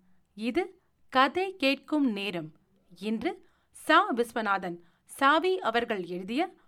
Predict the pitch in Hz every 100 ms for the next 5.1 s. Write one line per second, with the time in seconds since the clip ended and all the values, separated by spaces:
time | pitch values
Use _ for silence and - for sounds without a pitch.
0 | _ _ _ - 359 381 403 392 - 349
1 | 339 359 349 - 262 220 170 160 _ _
2 | _ _ - 226 202 247 220 381 - -
3 | 214 240 208 170 - _ _ _ - 359
4 | - _ _ _ 277 - 202 202 190 180
5 | 175